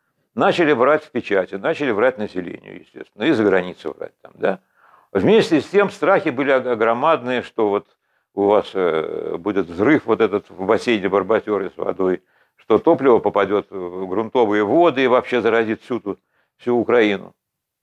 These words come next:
И вот эти страхи были, э, э, в-, э, возникли в силу некомпетентности людей, которые эти,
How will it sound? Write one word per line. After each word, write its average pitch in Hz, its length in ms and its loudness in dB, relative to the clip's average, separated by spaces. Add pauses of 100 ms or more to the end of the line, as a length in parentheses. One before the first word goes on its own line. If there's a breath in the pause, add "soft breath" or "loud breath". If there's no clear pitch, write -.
(380)
И 185 120 2
вот 185 200 2
эти 220 160 2
страхи 220 340 0
были, 180 260 2
э, 135 300 -2
э, 117 140 -2
в-, - 200 -18
э, 107 340 -4 (100)
возникли 113 540 0
в - 40 -8
силу 185 200 -2
некомпетентности 131 1160 -4
людей, 95 320 0
которые 113 380 0
эти, 98 300 -10